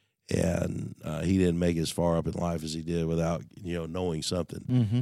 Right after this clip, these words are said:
Speaker 1: And I was a tough case to deal with, um, 'cause I was, um, you know, very independent of my own, in my own way and wanted to do things. And, and anything Dad said, I wanted, you know, I was be, be opposite.
Speaker 2: Right.
Speaker 1: But I learned over the years not to be that way,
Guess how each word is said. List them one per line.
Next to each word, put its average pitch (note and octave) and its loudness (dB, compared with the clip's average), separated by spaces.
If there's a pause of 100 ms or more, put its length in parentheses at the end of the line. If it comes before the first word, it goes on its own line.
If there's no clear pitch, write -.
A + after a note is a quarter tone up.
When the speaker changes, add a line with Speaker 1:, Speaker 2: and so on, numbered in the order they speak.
(140)
Speaker 1:
And E2+ 2
I G2 6
was F#2+ 6
a E2 2
tough E2+ 4
case E2+ 2
to - -8
deal E2+ 4
with, D#2 0 (140)
um, D#2 -2 (580)
'cause E2+ 4
I E2+ 4
was, E2 2
um, D2 -2 (800)
you F2 4
know, F2 4
very E2 6
independent D#2 4
of D2+ 0
my D#2+ 0
own, D#2 0
in E2 0
my D#2+ 2
own D#2+ 0
way D#2 2
and D2+ -4
wanted D2 -6
to D2 -10
do D#2 -2
things. D#2 -2
And, D#2+ -8
and E2 2
anything E2 4
Dad E2 4
said, D#2+ 0
I D#2+ 0
wanted, D#2 -2
you E2 2
know, D#2 2
I D#2+ 2
was C#2+ 0
be, D#2+ -4
be D#2+ -2
opposite. - -6
Speaker 2:
Right. A2+ 6 (180)
Speaker 1:
But F2+ 8
I - 8
learned A2 8
over G2 6
the F#2+ 8
years F#2 6
not E2 0
to - -14
be F2 2
that D2 0
way, D2+ -6